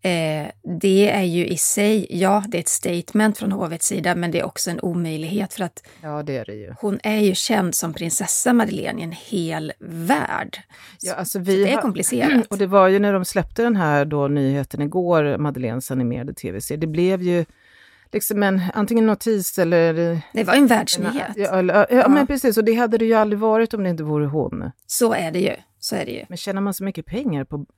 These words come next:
Speaker 2: animerade barnfilmer? Det känns mer som det är en
Speaker 1: Ja.
Speaker 2: sån här lite go-, alltså good stuff to do.
Speaker 1: För, ja, det, och det har ett bra budskap då, men det handlar nog kanske också om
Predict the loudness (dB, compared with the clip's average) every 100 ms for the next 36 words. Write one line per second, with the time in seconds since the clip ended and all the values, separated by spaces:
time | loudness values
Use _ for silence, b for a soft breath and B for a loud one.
0 | _ -12 -8 -4 -4 -4 -8 -10 -10 -8
1 | -10 -12 -12 -10 -8 -8 -10 -4 -2 -2
2 | -4 -4 -4 -2 -2 -2 -2 0 0 0
3 | 0 -2 -2 -4 _ _ _ _ _ -6
4 | -4 2 2 2 -4 -12 -8 -6 -6 -4
5 | -2 -2 -6 -8 -8 -8 -12 -8 -6 -6
6 | -8 -8 -6 2 6 6 6 2 -2 -6
7 | 0 2 4 4 4 2 0 0 0 0
8 | 0 -2 0 2 4 2 b b b -4
9 | 2 2 4 2 4 4 4 2 -2 -4
10 | -2 -4 -6 -2 -2 0 0 -2 -2 -6